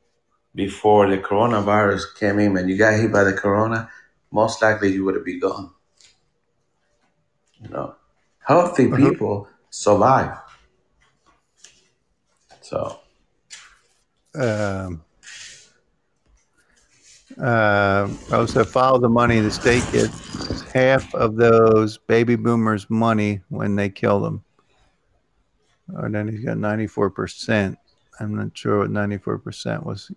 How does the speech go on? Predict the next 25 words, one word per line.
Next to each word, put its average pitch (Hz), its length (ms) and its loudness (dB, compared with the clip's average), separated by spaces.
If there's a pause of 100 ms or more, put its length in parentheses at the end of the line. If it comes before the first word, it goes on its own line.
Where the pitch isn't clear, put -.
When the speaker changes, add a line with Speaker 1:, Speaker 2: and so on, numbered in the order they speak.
(220)
Speaker 2:
for 110 180 -8
that 127 240 -2
one, 147 220 -2
Speaker 1:
Yeah, 143 260 4
Speaker 2:
or 98 160 -4 (320)
Speaker 1:
it, 98 360 2
it - 20 6
was 110 180 4
ninety-four 110 480 0
percent. 110 460 -4
That's 98 180 -2
what 104 100 0
the 95 140 -2
doctor 104 320 -4
said. 101 300 -10 (760)
Ninety-four 101 520 0
percent. 104 420 -4
I 92 80 0
was 98 320 -2
listening 104 420 0
to 95 120 -4
her 92 180 0
talking. - 460 -2 (1080)
Yeah. 101 220 -4
Speaker 2:
Hmm. 113 220 0